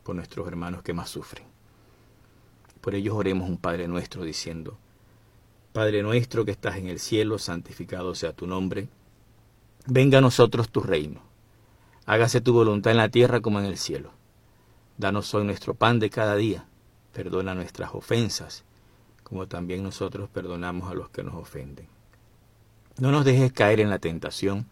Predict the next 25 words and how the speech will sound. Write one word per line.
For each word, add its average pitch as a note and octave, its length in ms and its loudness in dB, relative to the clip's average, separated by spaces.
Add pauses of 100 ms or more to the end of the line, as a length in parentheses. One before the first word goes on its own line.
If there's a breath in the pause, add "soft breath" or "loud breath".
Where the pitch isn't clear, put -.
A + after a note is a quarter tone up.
(540 soft breath)
y F#2+ 120 -6
líbranos F#2+ 420 -4
del D#2+ 160 -8
mal. A2+ 300 -2 (500)
Amén. - 260 -10 (1040 soft breath)
Que F#2+ 100 -6
el F#2 60 -6
Señor G2+ 300 -4
esté G2 320 -2
con D#2+ 180 -12
ustedes. - 580 -14 (1080 soft breath)
Y G2+ 60 -10
la F#2+ 120 -4
bendición F#2+ 440 -2
de B2 120 4
Dios G#2+ 240 2
Todopoderoso, F2 880 -2
Padre, G2 440 -2 (680 soft breath)
Hijo - 400 -4 (320)
y - 100 -6
Espíritu A2+ 540 -4
Santo, D2+ 460 -10 (580 soft breath)
descienda A2 560 -4
sobre G2 240 -4
ustedes C3+ 580 0